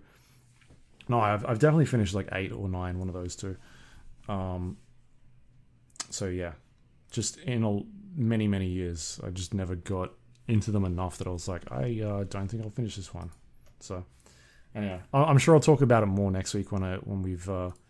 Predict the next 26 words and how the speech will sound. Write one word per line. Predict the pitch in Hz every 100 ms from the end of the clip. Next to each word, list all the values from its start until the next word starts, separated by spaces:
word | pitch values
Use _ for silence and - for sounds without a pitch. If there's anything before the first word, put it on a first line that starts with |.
| - - - _ -
when | - 107
I've |
gotten | 95 104 101
through | - 98
it, | 95 -
'cause | 95
it'll | 98 98
be | 104 101 - -
probably | 131 131 127
another | 117 110
day | 101 98 107 139 131 -
and | 110
I'll | 104
be |
done. | 101 107 147 - - - - - - -
And, | 110 104 104 101
uh, | 107 104
then | 110
we | 113
can | 113
go | 104
into | 101
spoilers | - 104 110 90 82
and | 90
talk | 104 92
about | 95 92 92